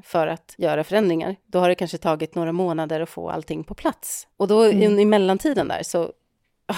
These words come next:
Speaker 1: jag jobbar inte så bra med den. Men nu har jag liksom påmint mig själv om att det här är ju kanske ett av mina mest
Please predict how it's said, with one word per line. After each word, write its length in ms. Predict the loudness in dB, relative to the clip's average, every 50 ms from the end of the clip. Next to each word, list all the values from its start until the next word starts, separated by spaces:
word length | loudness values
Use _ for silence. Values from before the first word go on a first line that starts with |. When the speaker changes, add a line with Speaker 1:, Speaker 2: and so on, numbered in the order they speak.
| -10 -10 -4
Speaker 1:
jag 300 | -2 0 2 2 2 2
jobbar 220 | 2 2 2 2
inte 180 | 0 2 0 -2
så 100 | -2 0
bra 220 | 0 2 2 2
med 140 | 2 2 0
den. 240 | 0 -2 -4 -6 -6 -4
Men 320 | -2 0 0 0 0 -2 -6 -10 -20 -20 _ _ _ _ _ -2
nu 80 | 0 2
har 80 | 4
jag 60 | 4 4
liksom 220 | 4 2 0 2
påmint 380 | 4 4 4 4 2 0 0 -2
mig 80 | -4
själv 260 | 0 0 0 0 -2
om 140 | -4 -4 -6
att 200 | -6 -8 _ -12 -10
det 80 | -6
här 180 | -4 -2 0 2
är 60 | 2
ju 80 | 2 2
kanske 280 | 0 -2 -2 -2 -2
ett 200 | -6 -6 -6 -4
av 60 | -4
mina 180 | -2 -2 -2 -2
mest 320 | -2 -2 -2 -4 -6 -14